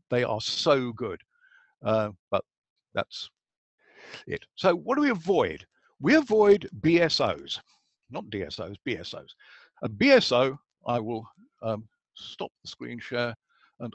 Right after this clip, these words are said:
I will demonstrate what one of these things is.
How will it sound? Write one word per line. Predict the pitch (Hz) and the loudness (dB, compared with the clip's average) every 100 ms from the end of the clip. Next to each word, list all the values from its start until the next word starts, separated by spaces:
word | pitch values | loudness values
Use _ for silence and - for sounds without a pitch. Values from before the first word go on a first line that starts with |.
| 104 | -6
I | 104 | -4
will | 107 104 - _ _ _ 104 | -4 -8 -12 _ _ _ -4
demonstrate | 147 151 143 131 - 113 107 - _ _ _ _ | -4 -4 -8 -10 -6 -4 -4 -6 _ _ _ _
what | - 120 | -10 -10
one | - 120 117 | -4 -4 -4
of | 110 | -8
these | - 110 104 | -10 -10 -10
things | - 98 104 135 | -10 -10 -8 -4
is. | 110 87 | -4 -4